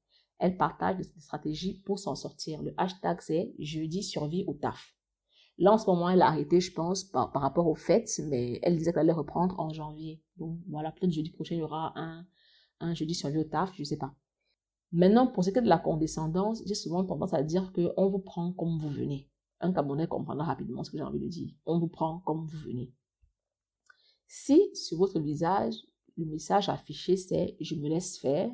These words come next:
alors vous serez calmement piétiné. Si par contre, sur votre visage, vous avez quand même le message et que quelqu'un fait fi de ce message, répondez-lui du tic au tac. Parce que si vous ne répondez pas, elle se dira qu'elle a le droit de le faire et recommencera.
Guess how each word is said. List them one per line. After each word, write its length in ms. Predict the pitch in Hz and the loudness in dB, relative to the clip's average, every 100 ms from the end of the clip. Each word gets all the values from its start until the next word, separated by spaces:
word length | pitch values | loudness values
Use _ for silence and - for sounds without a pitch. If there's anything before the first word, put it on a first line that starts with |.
| - | -6
alors 320 | 143 175 214 | 0 4 4
vous 100 | 202 | 2
serez 300 | 190 165 190 | -4 -2 -2
calmement 400 | 185 170 165 190 | -2 -2 0 -2
piétiné. 480 | 196 151 147 156 160 - _ _ | -2 -6 -4 -8 -10 -12 _ _
Si 160 | - 262 | 0 2
par 300 | - 170 - | 4 2 2
contre, 240 | 196 190 | -2 0
sur 80 | 170 | 0
votre 140 | 185 170 | 2 2
visage, 240 | 151 180 | 2 0
vous 60 | 175 | 0
avez 100 | 170 | 0
quand 100 | 156 | 0
même 100 | 160 | 0
le 60 | |
message 640 | 147 147 165 180 220 220 - | -2 0 4 4 4 0 -4
et 140 | 156 | -4
que 540 | - 180 180 185 - - - | 2 4 6 4 0 -4 -4
quelqu'un 300 | 151 - 185 | -4 2 2
fait 160 | 185 | 4
fi 400 | 175 - 175 170 | 0 0 2 2
de 60 | 143 | 2
ce 160 | - 165 | 0 -2
message, 560 | 147 160 170 208 - | -2 0 0 0 -4
répondez-lui 640 | - 160 156 165 165 196 185 | -6 -4 -2 0 4 4 4
du 180 | 151 - | -2 -6
tic 240 | - 190 - | -10 -10 -4
au 80 | 165 | -4
tac. 320 | - 151 127 _ _ _ _ _ _ _ _ _ _ | -2 -4 -4 _ _ _ _ _ _ _ _ _ _
Parce 220 | 175 170 - | 0 0 0
que 320 | 226 233 233 _ _ _ | 2 2 0 _ _ _
si 260 | - - 233 | -14 -4 2
vous 80 | 226 | 4
ne 80 | 185 | 4
répondez 380 | 147 156 165 | 0 0 2
pas, 340 | 180 156 185 - _ - | 2 0 -2 -8 _ 2
elle 160 | - 180 | 2 4
se 60 | |
dira 260 | 165 156 175 | 0 0 2
qu'elle 100 | 170 | 2
a 60 | |
le 100 | 151 | 2
droit 160 | 151 165 | 0 -2
de 80 | 156 | -2
le 120 | 156 | -4
faire 300 | - 160 165 | -4 -4 -4
et 40 | |
recommencera. 640 | 165 147 135 131 - 147 | -6 -6 -8 -8 -6 -6